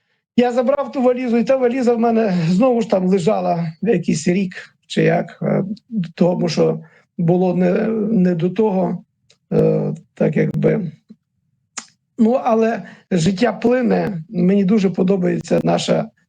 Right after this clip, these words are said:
молодь, яка росте, підростає. Е, мені дуже подобається, як вони відносяться і до життя, і, е, їхній патріотизм. І дуже,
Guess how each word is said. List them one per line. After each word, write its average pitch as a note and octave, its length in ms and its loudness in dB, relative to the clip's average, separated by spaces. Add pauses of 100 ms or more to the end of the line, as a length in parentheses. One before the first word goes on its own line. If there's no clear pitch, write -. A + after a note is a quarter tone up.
(200)
молодь, G3 480 0
яка F3 460 -2 (180)
росте, F#3 720 -2
підростає. F3+ 840 -2 (840)
Е, F3 260 2
мені G3+ 220 2
дуже G3 260 2
подобається, F#3+ 640 0
як F#3 180 -2
вони F#3 220 2
відносяться F3 840 0 (440)
і F#3 220 2
до E3+ 180 0
життя, F3+ 800 -2
і, F3 380 2
е, D#3+ 520 0 (140)
їхній G3 360 0
патріотизм. F3 880 0 (760)
І F#3+ 380 2
дуже, F3 800 0